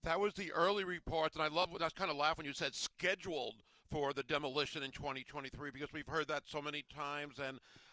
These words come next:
sooner or later they'll get it done, and we're hearing twenty twenty-six will be the first game, but I'll, I'll believe it when they actually break ground, because we've been told this before, and obviously nothing has happened before this, so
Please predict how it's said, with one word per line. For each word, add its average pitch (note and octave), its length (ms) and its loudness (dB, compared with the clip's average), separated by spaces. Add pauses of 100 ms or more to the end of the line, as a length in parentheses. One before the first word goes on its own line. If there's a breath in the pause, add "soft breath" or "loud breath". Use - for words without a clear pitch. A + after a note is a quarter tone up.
(120)
sooner A#3+ 300 6
or G#3+ 60 8
later F#3+ 300 8
they'll D#3 280 4
get E3+ 140 4
it E3 120 -2 (100)
done, B2 400 0 (280 soft breath)
and C3 180 0
we're D3+ 100 4
hearing D#3 340 0
twenty E3 300 -2
twenty-six D3 640 -6
will D3+ 60 -4
be C#3+ 120 -6
the C3+ 100 -4
first D3+ 380 -4
game, D#3 280 -4
but D3 160 -2
I'll, D3+ 180 4
I'll E3 120 8
believe E3 300 2
it F#3 40 -2
when E3 100 0
they D3+ 80 2
actually D3 320 -2
break C3 300 -4
ground, C3 280 -2
because C3 160 -8
we've D3 160 -6
been C3+ 280 -6 (260 soft breath)
told E3 300 0
this D#3 160 -4
before, D3 500 0
and G#2+ 120 -4
obviously C3+ 400 -2
nothing B2+ 280 -6
has A2+ 160 -6
happened A#2+ 340 -4 (340 soft breath)
before E3+ 360 0
this, A#2+ 240 -4
so A#2 320 -2